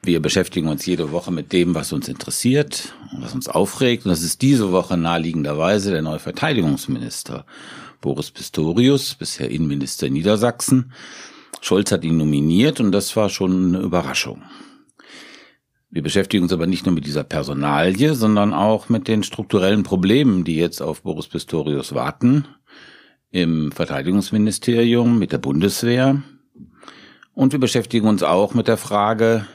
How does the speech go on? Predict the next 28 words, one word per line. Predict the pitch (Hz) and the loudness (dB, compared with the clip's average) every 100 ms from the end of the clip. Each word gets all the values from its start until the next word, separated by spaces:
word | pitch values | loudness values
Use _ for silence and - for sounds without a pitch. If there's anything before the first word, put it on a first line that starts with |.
| - - | -20 -6
der | 87 | -4
Quote | - 95 82 80 87 80 - | 0 2 2 2 -2 -4 -4
im | 92 87 | -2 -2
Kabinett. | 101 107 73 60 - - - _ _ _ _ _ _ _ - - - - - - _ _ _ _ _ - | 0 0 0 -2 -8 -14 -16 _ _ _ _ _ _ _ -20 -20 -20 -20 -20 -20 _ _ _ _ _ -10
Ich | - | -2
bin | 101 | 0
Stefan | 85 - 82 | 0 0 -2
Reinecke, | 82 120 151 147 151 147 151 - | 0 2 2 2 0 2 0 -2
ähm, | 107 101 98 90 | -4 -2 -2 -4
im | 87 85 | -4 -4
Parlamentsbüro | 87 85 80 85 - 92 80 | -2 0 0 -2 -2 -2 0
der | 78 76 | -2 -4
taz | 78 - | -6 -8
zuständig | - 80 - 73 69 67 | -10 -8 -6 -6 -6 -10
für | - 69 | -10 -10
S | - - | -8 -10
P | - - | -10 -12
D, | - - | -12 -12
für | - | -8
die | - | -6
S | - | -8
P | - | -10
D. | 69 123 143 | -2 0 0
Und | 90 76 | -2 -4
bei | 82 85 | -4 -2
mir | 117 107 | -2 0
sind | 113 98 | -2 -2
heute | 110 113 131 | -4 -2 -4